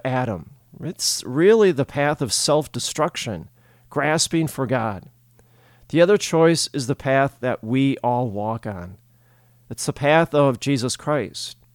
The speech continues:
self-emptying love, serving God and others in this world. And we can. We can continue to choose that path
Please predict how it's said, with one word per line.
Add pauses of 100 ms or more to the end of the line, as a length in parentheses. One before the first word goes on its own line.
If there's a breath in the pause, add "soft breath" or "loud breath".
(140)
self-emptying
love, (500 soft breath)
serving
God
and
others
in
this
world. (640 soft breath)
And
we
can. (800 soft breath)
We
can
continue
to
choose
that
path